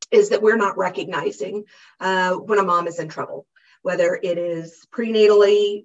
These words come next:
in delivery, postnatally. About one third of maternal deaths occur during the delivery period or shortly thereafter.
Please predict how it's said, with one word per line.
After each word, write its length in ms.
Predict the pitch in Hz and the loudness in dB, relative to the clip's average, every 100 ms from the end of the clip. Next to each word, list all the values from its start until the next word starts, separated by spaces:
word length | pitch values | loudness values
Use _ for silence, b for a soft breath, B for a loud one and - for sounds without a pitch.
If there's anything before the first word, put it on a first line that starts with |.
| - | -4
in 160 | 208 | -2
delivery, 560 | 214 208 190 190 180 185 | 0 0 0 -4 -8 -8
postnatally. 800 | - 170 165 139 - - - - B B B B _ _ | -6 -8 -6 -10 -8 -8 -10 -14 B B B B _ _
About 360 | 170 170 185 190 | -6 0 2 2
one 300 | 208 220 269 | 2 2 0
third 440 | 262 214 196 214 233 | -2 0 2 0 -4
of 180 | - 190 | -6 -6
maternal 380 | 196 190 208 202 | -6 -8 -8 -4
deaths 340 | 196 175 - | -4 -6 -6
occur 220 | 170 190 175 | -10 -8 -6
during 260 | 180 180 | -6 -8
the 340 | 180 175 175 175 | -8 -6 -8 -8
delivery 400 | 196 185 180 175 | -6 -4 -4 -6
period 380 | - 160 156 - | -8 -8 -8 -10
or 80 | 160 | -12
shortly 320 | 170 - 165 | -10 -10 -10
thereafter. 600 | - - - - - - | -10 -10 -10 -14 -16 -18